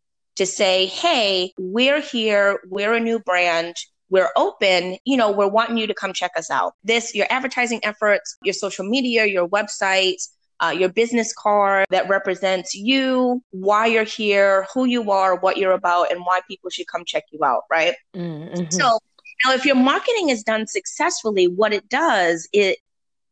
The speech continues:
Speaker 1: it should compel enough curiosity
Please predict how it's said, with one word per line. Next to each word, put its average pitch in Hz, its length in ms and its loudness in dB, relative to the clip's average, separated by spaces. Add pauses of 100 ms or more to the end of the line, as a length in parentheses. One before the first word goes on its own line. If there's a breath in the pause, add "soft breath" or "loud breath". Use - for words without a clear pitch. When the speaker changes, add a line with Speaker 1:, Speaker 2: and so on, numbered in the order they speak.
(120)
Speaker 1:
it 214 140 2
should - 520 0
compel 214 960 -2
enough 247 420 2
curiosity 214 1120 0